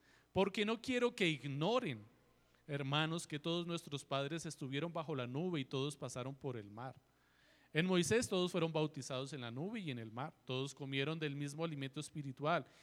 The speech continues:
y todos bebieron la misma bebida espiritual, porque bebían de una roca espiritual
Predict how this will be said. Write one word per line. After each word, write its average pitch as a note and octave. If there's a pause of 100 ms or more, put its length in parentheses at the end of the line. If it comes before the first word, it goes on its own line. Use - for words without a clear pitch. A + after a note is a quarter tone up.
(200)
y D3+
todos D#3+
bebieron D#3
la D3+
misma C#3+
bebida C3+
espiritual, C#3+
porque C3
bebían C#3
de D#3+
una D#3+
roca G#3
espiritual F3